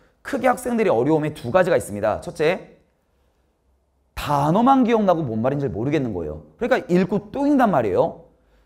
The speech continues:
그냥 시간이 부족한 일도 발생을 하고요. 두 번째 또 어떤 일이 발생하느냐? 위에 것 또한 세 줄, 네 줄이에요. 바로 밑에 문장도 세 줄, 네 줄이에요.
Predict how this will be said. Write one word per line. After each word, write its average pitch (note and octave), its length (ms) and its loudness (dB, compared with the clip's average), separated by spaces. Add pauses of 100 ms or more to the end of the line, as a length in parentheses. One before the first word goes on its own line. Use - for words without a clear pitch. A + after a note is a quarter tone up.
(140)
그냥 C4 160 2
시간이 C#4 420 0
부족한 F3 380 -4
일도 C#3+ 140 -2
발생을 C3 360 -4
하고요. A#2 560 0
두 E3 100 -6
번째 G3+ 180 0
또 D#3 160 -2
어떤 G#3 240 0
일이 F#3 80 -2
발생하느냐? C3 720 -4 (800)
위에 F#3+ 380 4
것 B3+ 260 0
또한 G3 260 4
세 C3 240 0
줄, C3+ 160 -4
네 G2+ 120 0
줄이에요. G#2 580 -2 (280)
바로 G3+ 300 10
밑에 E3+ 300 0
문장도 F3+ 380 2
세 A#3+ 180 0
줄, G#3 160 -4
네 A#2+ 100 0
줄이에요. C3 640 0